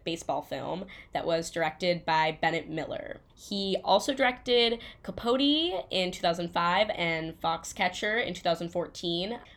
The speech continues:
Foxcatcher is also a sports movie. That one is about wrestling, I wanna say. Definitely saw it. All I remember is Steve Carell's nose because it was fake. Both of those movies, though,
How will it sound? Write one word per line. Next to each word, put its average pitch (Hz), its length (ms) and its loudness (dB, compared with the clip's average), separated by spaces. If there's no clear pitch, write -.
Foxcatcher 185 640 0
is 165 160 -8
also 170 360 0
a 175 60 0
sports - 380 -4
movie. 170 580 -4
That 156 300 -2
one 160 100 -4
is 156 120 -8
about 156 520 -2
wrestling, - 500 -4
I 427 260 -18
wanna 311 120 -4
say. 415 320 -4
Definitely 220 320 0
saw 208 280 4
it. 220 120 -2
All 175 120 2
I 170 60 4
remember 175 520 0
is 160 420 0
Steve 170 220 -8
Carell's 175 300 -2
nose - 440 -8
because 147 440 -4
it 147 120 -10
was - 140 -14
fake. 143 200 -8
Both 339 260 10
of 403 60 0
those 302 200 4
movies, 233 320 0
though, 214 640 8